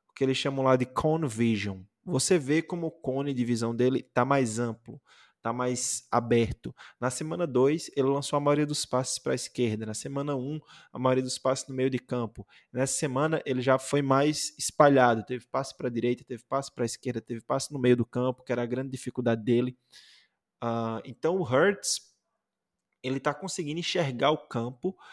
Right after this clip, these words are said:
de uma forma bem melhor. Isso se dá muito por ter mais tempo com esse coaching staff, por tá aprendendo ali a, a, o mesmo,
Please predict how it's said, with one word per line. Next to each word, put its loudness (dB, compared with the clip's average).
de -6
uma -2
forma 0
bem -2
melhor. 2
Isso -2
se -2
dá 8
muito -4
por -10
ter -2
mais 0
tempo -2
com -2
esse -4
coaching -4
staff, -2
por -12
tá 2
aprendendo -2
ali -2
a, -4
a, -18
o -10
mesmo, -4